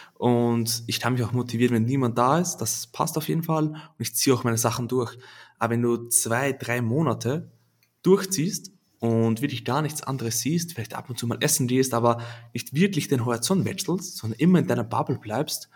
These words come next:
dann verlierst du irgendwann die Motivation. Weil du dann, hey, du machst das ganze Sachen halt, ziehst es auch durch, aber merkst, dass die Energie hinten raus einfach nachlässt. Und das ändert sich, finde ich, auch durch ein Offline-Event. Weil du gehst raus,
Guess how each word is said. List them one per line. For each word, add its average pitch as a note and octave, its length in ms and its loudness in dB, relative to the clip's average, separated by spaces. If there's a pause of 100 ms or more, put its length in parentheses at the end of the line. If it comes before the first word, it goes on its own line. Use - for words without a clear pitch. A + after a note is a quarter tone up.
(460)
dann A#2 580 2
verlierst D3 340 -2
du - 40 2
irgendwann C3 340 2
die A#2+ 60 0
Motivation. B2 460 -2 (540)
Weil A#2 200 8
du B2 120 2
dann, A#2+ 140 2
hey, C3+ 180 4 (280)
du B2+ 80 -2
machst E3 200 2
das E3+ 160 -2
ganze E3+ 220 0
Sachen F3+ 260 0
halt, F3 280 0 (160)
ziehst - 240 -2
es A#2+ 80 -2
auch A2+ 100 -2
durch, F#3+ 320 4 (240)
aber A#2+ 100 4
merkst, C3 320 4
dass B2+ 80 -4
die A#2+ 100 4
Energie C3 360 2
hinten A#2+ 380 -4
raus D3+ 460 -4
einfach A2+ 260 -10
nachlässt. A#2+ 580 0 (540)
Und A#2 180 0
das E3 320 2
ändert F#3 260 2
sich, - 200 -4
finde B2+ 220 0
ich, - 380 -2 (200)
auch B2 240 -2
durch A#2+ 140 -4
ein A#2 60 -2
Offline-Event. - 640 -4 (320)
Weil A#2+ 100 2
du A#2+ 60 -2
gehst B2+ 220 4
raus, F#3 480 6